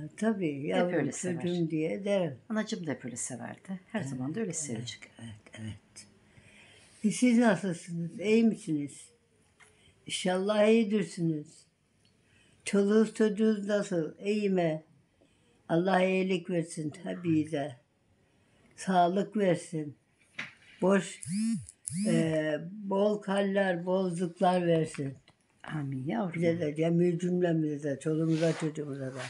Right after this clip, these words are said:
Speaker 2: Amin inşallah.
Speaker 1: Akan dere durulur mu? Allah diyen yorulur mu? Yüreğimde peygamber yarası, ona çare bulunur mu?
Speaker 2: Sallallahu aleyhi ve sellem. Anne,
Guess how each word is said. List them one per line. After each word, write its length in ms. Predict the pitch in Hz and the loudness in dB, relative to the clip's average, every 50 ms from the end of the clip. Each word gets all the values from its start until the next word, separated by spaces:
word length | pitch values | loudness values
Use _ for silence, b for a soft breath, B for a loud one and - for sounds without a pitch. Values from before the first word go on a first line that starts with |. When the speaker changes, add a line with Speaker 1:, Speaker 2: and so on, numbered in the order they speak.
| - - _ _ _ _ _ | -14 -18 _ _ _ _ _
Speaker 2:
Amin 460 | - 147 139 135 123 113 127 131 131 131 | -10 -8 -8 -8 -10 -10 -12 -12 -12 -12
inşallah. 360 | 131 - - - - 80 76 80 - - _ _ _ _ b b b b b b b b b b 226 - - - _ - 740 - - - - _ _ _ - - | -12 -10 -10 -10 -10 -10 -14 -18 -20 -20 _ _ _ _ b b b b b b b b b b -12 -12 -12 -16 _ -20 -20 -20 -20 -20 -20 _ _ _ -10 -8
Speaker 1:
Akan 420 | - - - 202 190 185 185 180 | -8 -4 0 0 2 4 2 4
dere 380 | 180 185 180 180 185 180 170 170 | 4 4 4 6 4 2 2 0
durulur 500 | 196 190 185 185 180 175 190 180 175 180 | -2 -2 0 0 -2 0 0 -2 -2 0
mu? 260 | 175 170 165 160 - - | 0 0 0 -2 -2 -4
Allah 440 | 151 156 165 180 196 190 175 160 - - - | -4 -4 -2 -2 0 0 0 -2 -2 -4 -4
diyen 260 | 190 175 170 165 165 | -2 0 0 0 0
yorulur 600 | 175 170 160 151 156 156 151 165 170 175 165 151 | 0 -2 -2 -2 -2 -4 -4 -6 -6 -6 -6 -8
mu? 100 | 147 143 147 - _ _ _ _ _ _ b b b b b b b b b b b b b b b _ _ _ _ _ - - - - | -8 -12 -16 -20 _ _ _ _ _ _ b b b b b b b b b b b b b b b _ _ _ _ _ -20 -14 -4 -2
Yüreğimde 680 | 185 165 180 180 175 190 190 190 196 190 220 220 214 220 | 2 4 6 6 6 6 4 4 4 4 4 4 4 2
peygamber 680 | - 202 196 196 185 185 180 185 185 185 196 202 202 | 2 2 2 4 4 4 4 2 2 4 6 6 6
yarası, 560 | 196 185 175 165 165 156 147 143 - 160 151 | 4 4 2 2 2 0 -2 -4 -6 -10 -8
ona 300 | 170 214 240 226 190 165 | -4 -2 0 2 2 2
çare 460 | - 190 180 175 170 160 160 160 147 151 | 2 2 2 2 4 2 2 2 0 -2
bulunur 400 | 156 156 151 147 151 147 139 - | -2 -2 0 0 0 -2 -4 -6
mu? 100 | - - - - _ _ _ _ _ _ _ _ | -10 -14 -18 -20 _ _ _ _ _ _ _ _
Speaker 2:
Sallallahu 420 | - - - 147 143 139 135 135 139 | -18 -12 -8 -8 -6 -6 -6 -6 -8
aleyhi 140 | - - - | -8 -10 -10
ve 40 | |
sellem. 320 | - - - - - 233 175 | -10 -10 -10 -10 -8 -4 0
Anne, 380 | 170 170 160 147 135 127 123 | 2 2 4 2 2 0 -4